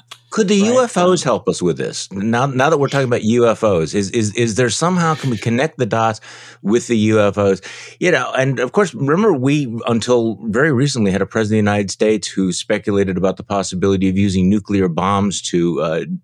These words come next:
Speaker 1: deal with hurricanes. So again, we're just asking questions.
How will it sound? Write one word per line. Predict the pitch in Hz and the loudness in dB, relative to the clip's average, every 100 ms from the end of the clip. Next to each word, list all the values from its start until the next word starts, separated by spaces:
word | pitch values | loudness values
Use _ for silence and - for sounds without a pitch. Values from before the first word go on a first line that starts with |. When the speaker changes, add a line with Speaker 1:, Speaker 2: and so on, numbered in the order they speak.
| _ - - | _ -20 -14
Speaker 1:
deal | 87 104 | -4 0
with | 95 - | 0 -2
hurricanes. | 101 127 - - - - - _ _ - _ - | -2 -2 -4 -8 -8 -14 -16 _ _ -20 _ -6
So | 107 104 | 0 2
again, | 110 131 | 2 2
we're | 107 107 | 2 2
just | 123 147 | 2 2
asking | 127 117 - 104 92 | 2 0 0 -2 0
questions. | 92 90 - - 123 - | 0 -2 -4 -12 -14 -18